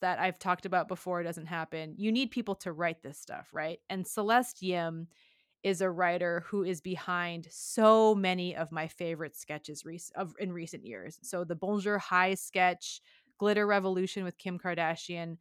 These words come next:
the new trend forecasters that A D Bryant and Bowen Yang play. Um, it's all because of Celestium. They're so good. They collaborate a lot with Bowen. Um, they're Korean Canadian. Um, they're queer.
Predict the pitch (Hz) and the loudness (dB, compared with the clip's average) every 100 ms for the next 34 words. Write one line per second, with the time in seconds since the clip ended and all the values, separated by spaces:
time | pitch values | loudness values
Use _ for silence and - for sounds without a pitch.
0 | _ _ _ 185 185 190 190 - - 208 | _ _ _ -2 0 2 0 0 2 2
1 | 202 214 202 - 185 185 190 185 180 165 | 2 0 -2 2 2 2 -6 -6 -4 -4
2 | - 175 170 165 175 170 170 170 170 165 | -4 -8 -8 -6 -4 -4 -6 -8 -6 -6
3 | 160 160 160 165 - 160 156 160 - _ | -6 -8 -10 -10 -6 -4 -4 -6 -12 _
4 | _ _ 160 156 - - 202 - 190 190 | _ _ 0 0 -2 -4 -4 4 4 4
5 | 202 185 170 165 156 151 - 156 147 147 | 0 -2 -4 -8 -8 -8 -10 -12 -12 -10
6 | 165 175 170 - - - 202 214 233 175 | -6 -6 -4 -8 -6 -2 6 6 6 2
7 | 175 165 160 190 220 262 262 269 277 226 | 0 2 2 2 2 4 6 8 6 4
8 | 185 175 170 - 165 160 165 _ _ 185 | 6 6 6 4 -4 -4 -6 _ _ 0
9 | 175 170 170 170 165 _ _ _ 165 156 | 2 0 -4 -6 -10 _ _ _ -4 -4
10 | 147 156 170 170 165 160 170 - 220 226 | -4 -4 -2 -2 -2 -4 -8 -4 2 4
11 | 220 220 214 202 196 196 190 185 185 185 | 4 2 0 2 2 0 0 -2 -2 -4
12 | 185 185 - _ _ _ _ _ 175 165 | -6 -8 -12 _ _ _ _ _ 0 2
13 | 156 151 151 151 151 156 170 - 170 165 | 2 0 -2 -4 -10 -14 -16 -8 -6 -6
14 | - 240 226 214 208 208 | -6 0 4 8 8 8